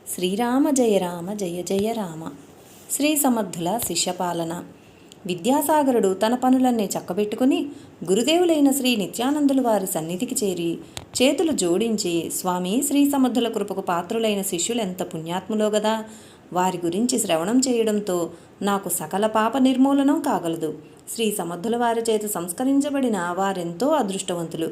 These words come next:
శ్రీ సమర్థుల భక్త రక్షణ, శిష్య రక్షణ విధానములు విన్న కొద్దీ వినాలనిపిస్తున్నది" అంటూ ప్రార్థించాడు.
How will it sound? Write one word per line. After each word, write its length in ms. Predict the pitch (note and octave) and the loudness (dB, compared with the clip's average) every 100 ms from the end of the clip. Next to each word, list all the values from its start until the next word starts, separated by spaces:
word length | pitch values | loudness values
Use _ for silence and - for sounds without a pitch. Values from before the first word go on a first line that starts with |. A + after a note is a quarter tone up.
| - - - - | -8 -20 -18 -8
శ్రీ 200 | C#4 D4 | -2 0
సమర్థుల 480 | C#4 A#3+ A3+ G3 F#3 | 0 0 0 0 0
భక్త 340 | F3+ F#3 - | -2 -6 0
రక్షణ, 480 | G#3+ G3+ - F3 F3 F3 | 0 0 -6 -8 -6 -2
శిష్య 260 | G3 - | 0 0
రక్షణ 460 | A#3 A3 - F#3 E3+ | -2 -4 -6 -4 -4
విధానములు 680 | E3 E3 G#3 B3 A3+ F3+ E3 - - - - | -4 -4 0 2 2 0 -2 -4 -16 -20 -10
విన్న 240 | D#3+ F3 C#4 | -4 0 2
కొద్దీ 380 | D4 B3+ G3+ G3+ | 2 2 2 2
వినాలనిపిస్తున్నది" 1040 | E3+ F#3+ B3+ A#3 A3+ A3 G3+ G3 F3 E3+ | 0 0 0 0 -2 -4 -2 -2 -2 -2
అంటూ 280 | E3+ E3+ A#3+ | -4 -2 -2
ప్రార్థించాడు. 800 | C4+ A3 F3 F3 E3 D#3+ D#3 | 0 -2 -4 -6 -4 -2 -2